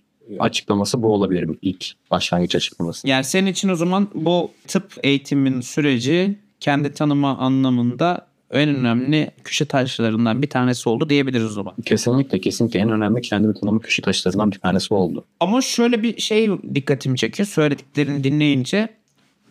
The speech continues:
Speaker 2: Sanki bu olayları anlattığın zaman içten gelen dürtülerden bahsediyorsun. Sanki bunlar da biraz böyle inşa edilmiş bir süreç olduğunu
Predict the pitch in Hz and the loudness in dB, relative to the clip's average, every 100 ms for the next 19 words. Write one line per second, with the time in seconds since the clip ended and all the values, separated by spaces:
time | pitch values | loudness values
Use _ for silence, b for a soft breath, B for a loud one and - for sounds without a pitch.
0 | _ - - - 220 208 - 202 233 - | _ -14 -6 0 2 2 0 0 -2 -10
1 | _ 123 - 156 196 - 160 170 175 170 | _ -16 -4 0 0 2 2 2 2 0
2 | 175 170 156 156 165 165 - 185 151 135 | 0 0 0 0 0 -2 -2 0 2 0
3 | 110 131 - 160 170 139 135 160 180 - | 0 -6 -2 0 2 0 0 0 -2 -8
4 | _ - 135 135 147 147 139 147 143 127 | _ -6 -6 -4 0 0 2 0 0 0
5 | 120 - 117 113 - 254 - 208 202 202 | -2 -4 -2 -2 -2 -6 -2 0 0 0
6 | 156 180 185 214 233 202 220 285 175 160 | -2 -2 0 0 0 0 -2 -2 -4 0
7 | 208 190 170 170 196 - 147 139 - 165 | 0 0 0 0 0 0 0 0 0 0
8 | 147 139 147 147 151 - - 139 135 - | 0 0 0 0 -2 -6 0 0 -2 -2
9 | 139 131 - - - 120 117 113 110 110 | 0 0 -2 -10 -4 -2 0 0 -2 -2